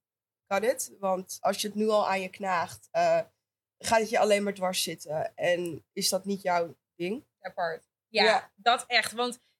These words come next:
Speaker 2: ik geloof in het principe, wat is geweest is geweest. En wat er gebeurd is met de persoon die persoon seks heeft gehad, zegt niet per se iets over die persoon als hoe die nu is.
Speaker 1: Eens.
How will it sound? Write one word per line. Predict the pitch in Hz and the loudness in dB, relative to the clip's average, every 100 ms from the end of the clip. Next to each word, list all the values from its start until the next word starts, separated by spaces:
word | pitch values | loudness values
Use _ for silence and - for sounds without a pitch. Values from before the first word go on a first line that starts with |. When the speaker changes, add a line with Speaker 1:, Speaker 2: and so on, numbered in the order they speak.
| _ _ | _ _
Speaker 2:
ik | 285 302 | -2 0
geloof | - 262 202 214 349 480 - - _ _ _ _ | -2 2 4 4 2 0 -4 -18 _ _ _ _
in | - 262 | -6 -4
het | 247 - | -4 -6
principe, | 233 220 247 226 202 180 - - _ | -4 -4 -4 -2 0 0 -2 -8 _
wat | 214 220 | -4 -2
is | - | -4
geweest | 214 202 220 | -2 -2 -2
is | 196 | -4
geweest. | - 190 196 208 - | -6 -2 0 0 -4
En | - 196 190 190 | -4 -2 -4 -6
wat | 185 190 | -6 -4
er | 196 | -6
gebeurd | 190 196 - 196 202 | -6 -14 -6 -4 -2
is | 190 185 185 | -4 -6 -6
met | 190 | -10
de | 185 _ - | -14 _ -14
persoon | 185 202 | -4 -2
die | 208 | -2
persoon | 196 190 190 | -6 -8 -6
seks | 190 180 | -6 -8
heeft | 185 | -12
gehad, | - 170 165 160 _ _ _ | -10 -4 -4 -6 _ _ _
zegt | _ 214 208 - | _ 4 4 0
niet | 196 214 | -8 -6
per | 214 208 | -4 -2
se | 196 175 | 0 -2
iets | 196 - | -6 -8
over | 190 185 | -6 -4
die | 196 | -6
persoon | 190 175 175 175 170 | -8 -4 -2 -2 -6
als | 175 - | -10 -12
hoe | - | -20
die | - _ | -20 _
nu | - _ _ - 226 | -20 _ _ -6 -2
is. | - - - | -2 -4 -2
Speaker 1:
Eens. | 196 190 - - | 0 0 -4 -8